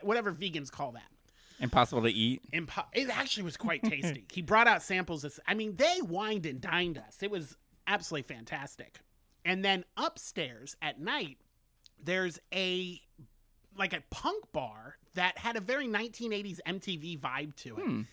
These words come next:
Speaker 1: And they had, like, um, bumper cars, um, that, uh, were just kinda scattered where people sit, and stickers and posters plastered anywhere that there was empty wall space.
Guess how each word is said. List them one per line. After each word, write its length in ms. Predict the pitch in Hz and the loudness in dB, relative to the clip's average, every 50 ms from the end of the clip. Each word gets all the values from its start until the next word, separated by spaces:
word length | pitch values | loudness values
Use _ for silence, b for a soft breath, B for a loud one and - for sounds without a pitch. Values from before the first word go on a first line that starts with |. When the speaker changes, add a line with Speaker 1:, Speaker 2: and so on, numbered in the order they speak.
| b b b b | b b b b
Speaker 1:
And 120 | 147 156 165 | -6 -4 -2
they 100 | 170 165 | -2 0
had, 240 | 156 185 185 165 170 | 2 2 2 2 0
like, 280 | 170 170 160 - - - | -2 -2 -2 -2 -8 -8
um, 340 | - 147 147 135 120 123 120 - - | -4 -4 -4 -4 -4 -8 -10 -6 -2
bumper 300 | - 196 220 - - 233 | -2 -2 0 0 -2 -2
cars, 680 | 220 - - 220 214 214 220 220 233 - - - - _ _ _ _ _ _ _ _ _ _ _ - | -2 -2 0 0 2 2 2 -2 -2 -4 -12 -14 -16 _ _ _ _ _ _ _ _ _ _ _ -2
um, 480 | 156 160 156 151 147 147 139 143 139 143 - _ - 135 | 0 2 2 2 0 -2 -4 -6 -8 -10 -12 _ -12 -4
that, 380 | 156 160 156 156 151 - - - | 0 2 2 2 2 0 -2 0
uh, 200 | 165 151 147 139 | 0 0 0 0
were 100 | 151 165 | -2 -6
just 200 | 151 160 156 - | -6 -6 -10 -6
kinda 160 | - 175 160 | -6 -6 -6
scattered 420 | 147 - - 165 151 160 165 165 151 | -6 -4 0 2 4 4 2 0 -4
where 80 | 147 | -6
people 300 | 139 - 151 143 - 123 | -6 -6 -8 -12 -12 -12
sit, 420 | - - - 233 214 196 208 - - b b b b b b b b b b b _ - | -12 -6 -2 0 0 0 0 -2 -8 b b b b b b b b b b b _ 0
and 640 | 165 180 180 180 180 180 175 175 170 170 165 160 - _ _ _ _ _ _ | 2 4 4 4 4 2 0 -2 -4 -6 -8 -12 -14 _ _ _ _ _ _
stickers 840 | - - - - - - - - 262 262 262 254 240 233 233 214 190 190 - | -16 -14 -14 -14 -14 -14 -8 -10 -8 -4 -2 0 0 0 -2 -4 -6 -10 -6
and 320 | - 165 160 151 147 139 - | -2 -2 0 0 -2 -4 -6
posters 800 | - - 226 262 - - - 214 208 202 208 190 - - - _ _ _ _ _ _ _ _ _ _ _ _ _ _ _ _ _ _ _ _ _ _ _ _ _ _ - | -2 0 0 0 0 -4 -2 -2 -2 -2 -2 -4 -8 -12 -14 _ _ _ _ _ _ _ _ _ _ _ _ _ _ _ _ _ _ _ _ _ _ _ _ _ _ -14
plastered 640 | - - 226 240 233 233 220 - - 220 208 190 - _ - | -8 -2 2 2 2 2 2 -2 -2 0 0 0 -2 _ -2
anywhere 460 | 180 196 202 202 180 185 180 170 170 | -2 -2 0 0 2 4 4 4 4
that 180 | 151 165 151 - | 2 0 -2 0
there 120 | 151 147 | -2 -2
was 180 | 147 143 131 - | -2 -2 -6 -6
empty 240 | 139 139 127 - 127 | -10 -10 -8 -8 -12
wall 240 | 123 120 120 120 120 | -12 -12 -12 -12 -12
space. 560 | - - - - - - - - - - | -12 -12 -12 -14 -16 -14 -16 -14 -14 -14